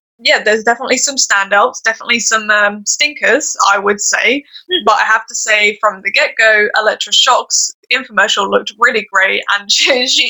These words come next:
Speaker 1: even gets to play RuPaul, which I think was really funny. And from the small tidbit that we got from each queen's, um, infomercial recording,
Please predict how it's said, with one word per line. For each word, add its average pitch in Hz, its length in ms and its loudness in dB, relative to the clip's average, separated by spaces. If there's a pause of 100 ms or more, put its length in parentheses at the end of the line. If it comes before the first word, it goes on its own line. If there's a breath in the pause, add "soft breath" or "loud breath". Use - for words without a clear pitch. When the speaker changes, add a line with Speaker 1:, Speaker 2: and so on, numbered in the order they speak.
(140)
Speaker 1:
even 247 200 -2
gets 214 300 -2
to - 200 -12
play 202 380 2 (440 loud breath)
RuPaul, 233 580 2
which 214 200 2
I 208 120 2
think 208 220 -2
was 202 240 -6
really 240 280 2
funny. 208 400 -2 (100)
And 254 120 -4
from 294 180 0
the 302 60 2
small 349 420 -2
tidbit - 480 -2
that 202 100 0
we 214 160 -4
got - 220 0
from 220 200 0
each 240 300 -2 (100)
queen's, 214 560 0 (200)
um, 196 140 -2 (100)
infomercial 208 560 0
recording, 208 500 0